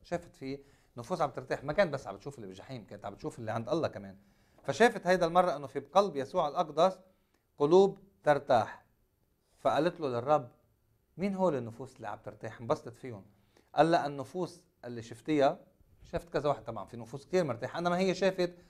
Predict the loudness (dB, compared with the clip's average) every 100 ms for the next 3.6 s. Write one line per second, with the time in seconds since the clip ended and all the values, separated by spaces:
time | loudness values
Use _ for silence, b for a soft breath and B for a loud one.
0 | b b 2 6 6 6 2 0 -4 -6
1 | 4 4 4 -4 -4 0 0 -2 -2 -2
2 | 0 0 -2 -6 -10 b b b _ 0
3 | 2 2 2 0 0